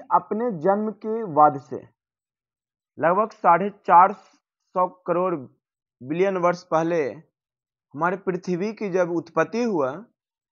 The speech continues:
तो पृथ्वी जन्म के बाद से पृथ्वी सिकुड़ रही है, जिसकी वजह से इसकी विभिन्न परतों में भी कई परिवर्तन देखे जा सकते हैं।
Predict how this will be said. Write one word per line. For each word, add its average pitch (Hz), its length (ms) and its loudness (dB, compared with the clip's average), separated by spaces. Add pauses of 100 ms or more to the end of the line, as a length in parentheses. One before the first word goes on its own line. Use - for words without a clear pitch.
(180)
तो 160 80 -14
पृथ्वी 196 760 -6 (920)
जन्म 196 420 0
के 240 180 0
बाद 180 260 4
से 170 420 -8 (420)
पृथ्वी 202 460 -6
सिकुड़ 185 460 -4
रही 139 320 -2
है, 101 160 -12 (920)
जिसकी 180 440 -8
वजह 202 360 2
से 233 460 0 (720)
इसकी 180 360 -10
विभिन्न 196 480 -4
परतों 190 420 0
में 220 180 -4
भी 220 100 -6
कई 202 280 -2
परिवर्तन 185 680 -4
देखे 180 280 -6
जा 160 160 -2
सकते 170 400 -10
हैं। 170 340 -10